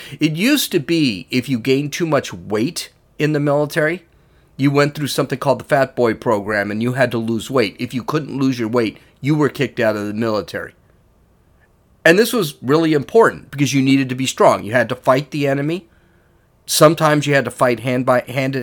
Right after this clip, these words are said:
hand-to-hand combat, and you needed to be stronger than your enemy. Sometimes you had to carry men off the field, the dead or the injured.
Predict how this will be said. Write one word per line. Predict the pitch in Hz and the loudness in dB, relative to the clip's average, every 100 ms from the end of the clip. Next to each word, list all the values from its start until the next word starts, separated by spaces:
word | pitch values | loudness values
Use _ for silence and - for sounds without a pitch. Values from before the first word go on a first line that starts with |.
| 127 | -8
hand-to-hand | 131 151 139 135 123 | -2 0 0 -2 -4
combat, | - 131 123 143 151 - _ _ _ - | -2 0 2 0 0 -4 _ _ _ -4
and | 127 | 0
you | 127 | 4
needed | 131 127 120 | 4 2 -2
to | |
be | 120 | -2
stronger | 110 - 120 123 131 127 | -2 0 2 4 2 0
than | 123 | -2
your | 117 113 | 0 -2
enemy. | 120 127 170 - _ _ _ - - | -2 -4 -6 -10 _ _ _ -20 -16
Sometimes | - 262 269 269 254 | -2 0 2 0 2
you | 240 | 2
had | 226 | 0
to | 202 | -4
carry | - 220 202 | 0 2 4
men | 190 226 160 | 2 2 4
off | 120 - | 2 0
the | 135 | -6
field, | - 175 107 - 107 | -2 0 0 -2 -4
the | 113 | -4
dead | 110 98 139 123 | -4 -2 0 0
or | 95 92 | -2 -6
the | 104 127 | -2 -2
injured. | 131 - - | -2 -6 -14